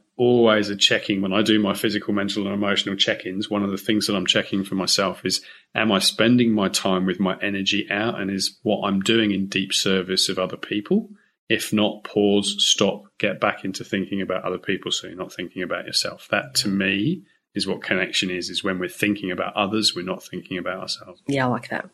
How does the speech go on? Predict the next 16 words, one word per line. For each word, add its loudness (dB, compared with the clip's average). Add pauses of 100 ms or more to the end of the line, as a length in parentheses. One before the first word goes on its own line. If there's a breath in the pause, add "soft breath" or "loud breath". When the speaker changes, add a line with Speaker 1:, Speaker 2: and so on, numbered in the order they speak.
(220)
Speaker 2:
I -2
like -6
that. -10 (480)
Is 0
there 6
a 6
book 0
or 6
a 0
podcast -2
that 0
has -4
really 0
resonated 0
with -4
you? 2